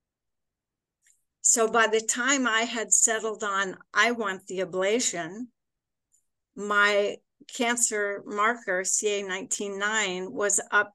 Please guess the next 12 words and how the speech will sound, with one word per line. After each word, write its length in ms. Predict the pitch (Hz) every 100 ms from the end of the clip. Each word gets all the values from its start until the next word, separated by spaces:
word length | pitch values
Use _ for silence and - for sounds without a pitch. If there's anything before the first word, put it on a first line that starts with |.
| -
to 240 | - 214
two 340 | 214 - 262
thousand 760 | 247 226 196 190 196 196 190 -
two 220 | - 220
hundred 540 | 220 196 190 196 180 -
and 220 | 190 185
two. 440 | - 196 160 151 - _ _ _ _ _ _
They 260 | 147 214 190
wasted 960 | 190 220 226 247 - - 190 185 165 - _ _ _ _ _ _ _ _ _ _ _ _ _ _ _ _ _ _ _ _ _ _ _ _ _ _ _ _ _ _ -
a 60 |
full 360 | 202 - 226 233
month. 420 | 226 196 190 185